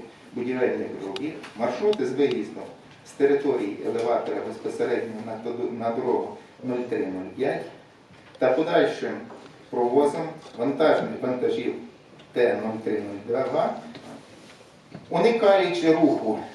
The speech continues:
навантаженого транспорту через населені пункти громади. Схеми транспортного руху додається. Пункт другий. Транспортні засоби, які використовує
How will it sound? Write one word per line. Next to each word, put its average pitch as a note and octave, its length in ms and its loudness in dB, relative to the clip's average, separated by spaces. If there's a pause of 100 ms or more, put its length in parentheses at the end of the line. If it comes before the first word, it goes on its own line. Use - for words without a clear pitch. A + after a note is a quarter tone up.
навантаженого A#2+ 840 4
транспорту A#2+ 920 0
через C#3 240 4
населені C#3 600 2 (100)
пункти D3 340 -2
громади. A#2+ 560 -2 (520)
Схеми - 440 0 (640)
транспортного A#2 720 -2
руху - 280 -4
додається. - 560 -8 (1040)
Пункт - 260 0
другий. - 320 4 (880)
Транспортні - 540 0
засоби, - 480 -2 (720)
які D#3 240 -2
використовує - 840 0